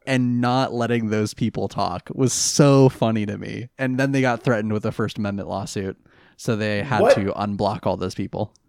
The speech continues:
Speaker 2: What games does the U S military stream on Twitch? Is it just
Speaker 1: They
Speaker 2: Call of Duty?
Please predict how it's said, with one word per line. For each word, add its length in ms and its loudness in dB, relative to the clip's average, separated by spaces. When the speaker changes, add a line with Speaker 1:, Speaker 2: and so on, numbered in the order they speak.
Speaker 2:
What 400 0
games 380 0
does 200 -6
the 80 -6
U 240 2
S 160 0
military 580 0
stream 380 -6
on 180 -8
Twitch? 580 -4
Is 140 -4
it 100 -6
just 140 2
Speaker 1:
They 140 12
Speaker 2:
Call 160 8
of 120 -4
Duty? 480 -4